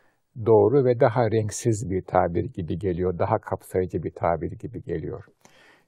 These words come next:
İkincisi ise beşeri kaynak. Yani insanlar da, toplumlar da kendi beşeri düşünce, duygu alanlarından, vicdanlarından bir takım kurallar üreti-, üretiyorlar, bir takım değerler üretiyorlar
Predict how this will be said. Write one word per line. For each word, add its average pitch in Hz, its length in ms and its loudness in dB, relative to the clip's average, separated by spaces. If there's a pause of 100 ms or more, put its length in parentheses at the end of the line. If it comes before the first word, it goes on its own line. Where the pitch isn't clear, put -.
İkincisi 190 560 4
ise 185 480 4
beşeri 117 460 2
kaynak. - 600 -18 (480)
Yani 139 160 2
insanlar 127 760 2
da, 95 80 4 (320)
toplumlar 95 640 -2
da 131 200 2 (520)
kendi 127 600 4 (120)
beşeri 98 640 -2
düşünce, 98 640 0 (100)
duygu 98 360 0
alanlarından, 90 840 -2
vicdanlarından 85 880 0 (500)
bir 131 100 2
takım 92 320 -2
kurallar 92 580 -2
üreti-, 90 440 -8
üretiyorlar, 101 680 0
bir 98 80 -2
takım 98 320 -4
değerler 95 420 2
üretiyorlar 104 640 2